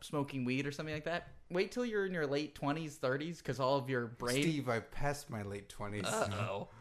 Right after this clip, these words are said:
Speaker 1: Uh, your, all your, a lot of the growing your body's gonna do in the development of the brain is sort of like you've settled into what you're gonna be for the, <laughs> for the rest of your life. And if you're disappointed, then maybe you should check out.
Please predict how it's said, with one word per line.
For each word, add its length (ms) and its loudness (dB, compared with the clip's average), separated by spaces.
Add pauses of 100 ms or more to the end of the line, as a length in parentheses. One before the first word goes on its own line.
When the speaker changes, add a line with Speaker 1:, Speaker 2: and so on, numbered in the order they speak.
(180)
Speaker 1:
Uh, 300 10
your, 300 6
all 160 8
your, 280 2 (280)
a 60 4
lot 200 6
of 80 2
the 80 4
growing 420 6
your 120 2
body's 360 4
gonna 160 0
do 180 -2
in 80 -2
the 60 -2
development 480 -2
of 80 -2
the 60 -2
brain 560 -4 (140)
is 180 -4
sort 260 2
of 140 0
like 240 -2
you've 200 0
settled 420 4
into 260 0
what 240 -4
you're 100 -4
gonna 180 -6
be 280 -8 (280)
for 240 0
the, 380 6
<laughs> 40 -14
for 140 8
the 80 8
rest 200 8
of 40 -8
your 100 6
life. 220 6 (280)
And 140 8
if 80 2
you're 100 6
disappointed, 720 4
then 160 4
maybe 220 2
you 120 2
should 260 -2
check 280 -4
out. 180 -4